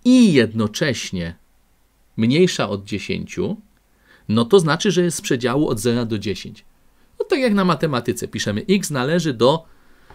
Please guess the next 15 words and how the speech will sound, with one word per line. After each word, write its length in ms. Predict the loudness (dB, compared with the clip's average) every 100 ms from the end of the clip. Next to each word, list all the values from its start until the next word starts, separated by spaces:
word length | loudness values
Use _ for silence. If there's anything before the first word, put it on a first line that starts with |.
| -12 -2
jakiegoś 440 | -2 0 -2 -2
tam 180 | -2 -4
przedziału 520 | 0 0 2 0 0 2
i 100 | 2
jakiegoś 480 | 2 0 -2 -2
tam 180 | -4 -8
przedziału, 420 | -6 -6 -4 -6
albo 280 | -8 -6 -4
x 220 | -4 -4
wynosi 420 | -4 -4 -4 -6 -4
coś 340 | -2 -2 -2
i 300 | -6 -6 -6
x 160 | -8 -10
coś 260 | -10 -12
tam. 180 | -16 -20